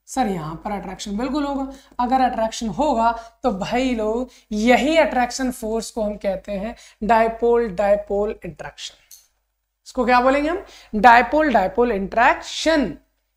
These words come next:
इतनी बात मुझे लगता है आपको समझ में आ रही होगी। सर इतनी बात अगर समझ में आ रही है तो हम क्या बोलेंगे? ये डायपोल डायपोल इंटरेक्शन हो गया। एक डायपोल इधर, दूसरा डायपोल, एक दूसरे को अट्रैक्ट कर रहे हैं, सर इसको बोलेंगे डायपोल डायपोल इंटरेक्शन।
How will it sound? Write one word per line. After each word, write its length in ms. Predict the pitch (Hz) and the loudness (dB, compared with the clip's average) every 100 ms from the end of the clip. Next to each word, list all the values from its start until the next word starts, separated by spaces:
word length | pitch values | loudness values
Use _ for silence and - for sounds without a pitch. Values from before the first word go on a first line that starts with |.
| - | -14
इतनी 280 | 233 339 370 | -2 4 4
बात 300 | 254 240 247 | 6 4 4
मुझे 260 | 240 214 247 | -2 0 0
लगता 260 | 240 - 208 | 0 -2 -2
है 60 | |
आपको 200 | 190 - | -2 -4
समझ 280 | 220 185 175 | -8 -8 -8
में 120 | 208 | -4
आ 160 | 247 269 | 2 4
रही 120 | 311 233 | 4 0
होगी। 260 | 180 180 - - - | -2 -8 -12 -20 -4
सर 140 | 269 | -2
इतनी 380 | 254 220 277 302 | -2 -4 -4 -2
बात 280 | 277 247 233 | 2 2 2
अगर 160 | 226 226 | -2 -4
समझ 320 | 233 202 185 | -4 -4 -2
में 120 | 208 | -4
आ 240 | 190 202 220 | -4 2 4
रही 160 | 277 | 4
है 160 | 285 311 311 - - | 6 2 2 -10 0
तो 60 | |
हम 80 | 254 | 2
क्या 120 | 247 269 | 4 4
बोलेंगे? 280 | 262 277 | 4 2
ये 80 | 294 | 2
डायपोल 380 | 233 214 226 277 | 2 2 4 6
डायपोल 260 | 254 247 240 | 6 4 0
इंटरेक्शन 520 | 220 254 254 - 381 - _ _ - | 0 2 2 0 -6 -8 _ _ -4
हो 100 | 233 | -4
गया। 160 | 170 156 - _ _ _ - | -4 -10 -16 _ _ _ 0
एक 140 | 233 | 2
डायपोल 300 | 214 202 214 | 4 4 2
इधर, 180 | 220 269 | 0 -2
दूसरा 280 | 202 214 220 | -2 -6 -4
डायपोल, 260 | 202 196 240 | -6 -6 -8
एक 220 | 277 214 | -6 -6
दूसरे 260 | 196 214 220 | -6 -6 -6
को 60 | |
अट्रैक्ट 300 | 196 208 226 | -6 -6 -10
कर 120 | 220 240 | -8 -8
रहे 120 | 247 | -8
हैं, 60 | 269 - - | -12 -20 -10
सर 140 | 240 | -6
इसको 200 | 226 233 | -6 -6
बोलेंगे 220 | 202 226 | -8 -6
डायपोल 300 | 202 190 185 | -6 -6 -8
डायपोल 260 | 180 170 175 | -10 -12 -18
इंटरेक्शन। 360 | 170 160 - | -20 -20 -20